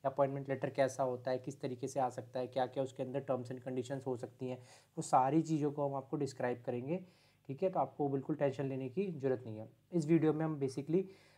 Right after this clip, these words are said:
मंगलागिरी की जो, अ, फिजिकल वेरिफिकेशन निकली थी उसके ऊपर बात करने वाले हैं डिटेल में, मतलब मंगलागिरी एम्स के ऊपर हम डिटेल में जानने वाले हैं कि किस तरीके से जो कैंडिडेट्स हैं मंगलागिरी पहुंच सकते हैं अपना वेरिफिकेशन करवाने के लिए,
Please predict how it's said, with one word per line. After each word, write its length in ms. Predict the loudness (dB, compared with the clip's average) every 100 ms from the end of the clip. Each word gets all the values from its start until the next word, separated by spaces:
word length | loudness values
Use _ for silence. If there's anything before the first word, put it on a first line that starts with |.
| _
मंगलागिरी 580 | 2 4 6 4 4 2
की 140 | 0 2
जो, 260 | 4 4
अ, 440 | 2 -2 2 2 0
फिजिकल 280 | -2 0
वेरिफिकेशन 520 | 2 2 0 -2 0 0
निकली 240 | 0 0
थी 200 | -2 -6 -8 -20 _ -4
उसके 280 | 0 8 8
ऊपर 320 | 8 2 0 -10 2
बात 320 | 8 8 8
करने 200 | 0 2
वाले 220 | 2 2
हैं 100 | 0
डिटेल 320 | -2 0 0
में, 80 | 2
मतलब 240 | 0 -2 -4
मंगलागिरी 600 | -2 2 2 4 0 -2
एम्स 160 | -4
के 120 | -4 -4
ऊपर 240 | -2 -2
हम 140 | -2
डिटेल 300 | -4 -2 0
में 120 | 0 0
जानने 260 | -2 -2
वाले 220 | -2 -2
हैं 180 | -2 -4 -8 -20 -20 _
कि 60 | -4
किस 360 | 4 6 6 4
तरीके 300 | 2 2 2
से 140 | 2
जो 80 | 4
कैंडिडेट्स 600 | 6 6 6 2 2 0
हैं 60 |
मंगलागिरी 500 | -4 -2 2 4 2
पहुंच 280 | -2 -2 -4
सकते 300 | -4 -6 0
हैं 80 | 0
अपना 200 | 2 2
वेरिफिकेशन 580 | 4 4 2 -2 -2 -2
करवाने 400 | 0 2 2 0
के 140 | -4
लिए, 260 | 0 0